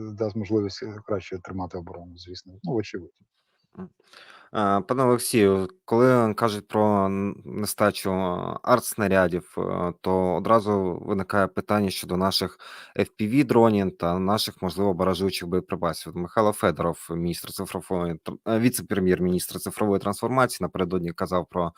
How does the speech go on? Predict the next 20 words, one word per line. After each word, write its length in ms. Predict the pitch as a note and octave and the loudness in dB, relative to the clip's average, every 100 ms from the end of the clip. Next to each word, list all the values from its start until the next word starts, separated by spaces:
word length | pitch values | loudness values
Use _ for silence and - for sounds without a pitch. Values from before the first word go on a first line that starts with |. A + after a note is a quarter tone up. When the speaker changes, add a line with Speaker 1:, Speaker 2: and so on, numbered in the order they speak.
| - - - _ | -14 -16 -18 _
Speaker 2:
те, 100 | G2 | -2
що 160 | - | -2
починаємо 540 | - G2 G#2 G2+ G2 G2 | -4 -4 4 6 6 2
випробовувати 600 | F2+ G#2 G2 G2 F2+ F2+ | 0 0 4 2 2 0
наш 380 | G2 F#2+ - - | 2 2 0 -4
аналог 360 | G2 F2+ F2+ - | 0 0 0 -2
ланцету. 480 | G2+ - C3+ A2+ G2+ - - - | -6 2 2 4 0 -6 -20 -4
Чи 160 | - | 2
можуть 380 | A#2 C3+ D3+ B2 | 6 6 6 4
бути 340 | F#2 B2+ B2+ A2+ - | 4 2 6 4 4
F 80 | A2+ - | -2 -2
P 140 | A2+ A2+ | 0 2
V-дрони 500 | G2 A2 C3+ A2+ F2+ | 4 6 8 6 2
та 160 | - | 0
загалом 580 | F#2+ F#2+ G#2 A2 G#2 G2 | 0 2 4 4 4 2
дрони 360 | F#2+ G#2 G#2 G2 | 0 2 4 2
камікадзе, 880 | - F#2+ F#2+ - A#2 A2+ - G#2 F#2 - - - _ | -2 -2 -4 2 4 4 2 2 2 -2 -20 -20 _
е, 240 | - E2+ F2 | -4 -2 -2
замінником 1000 | F2+ A#2+ B2 C#3 B2+ G#2 - F#2 D#2+ D#2 _ _ _ | 2 4 6 8 6 4 0 -4 -4 -8 _ _ _
артсистем 680 | G2+ F#2+ - F#2 - F2+ | 2 2 -4 -6 -4 -4